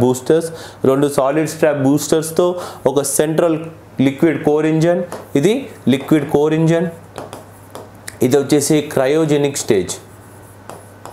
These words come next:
Okay, Cryogenic engine వాడుతుందన్నమాట. So, cryogenic stage ఒకటి, లిక్విడ్ కోర్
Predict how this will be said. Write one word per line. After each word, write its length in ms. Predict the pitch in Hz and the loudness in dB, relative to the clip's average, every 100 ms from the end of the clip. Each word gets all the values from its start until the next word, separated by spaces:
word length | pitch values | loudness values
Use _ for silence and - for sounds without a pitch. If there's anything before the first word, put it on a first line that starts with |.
| - - - - | -20 -20 -8 -2
Okay, 360 | 127 160 135 120 - | 0 0 0 -6 -2
Cryogenic 680 | 131 143 147 135 139 139 123 | 2 2 2 0 0 -2 0
engine 280 | 120 123 | 2 4
వాడుతుందన్నమాట. 800 | 123 107 104 - 101 95 95 92 - - | 2 2 0 -2 -2 -2 -4 -6 -8 -4
So, 60 | 120 | -4
cryogenic 720 | 117 120 123 135 135 139 135 | 0 0 2 0 0 0 -2
stage 320 | - 139 131 139 | 0 0 0 0
ఒకటి, 400 | 135 143 143 143 - - - 113 | 0 -2 -2 -6 -20 -10 0 0
లిక్విడ్ 340 | 123 151 139 - | 2 0 -2 -2
కోర్ 220 | 127 131 | 0 0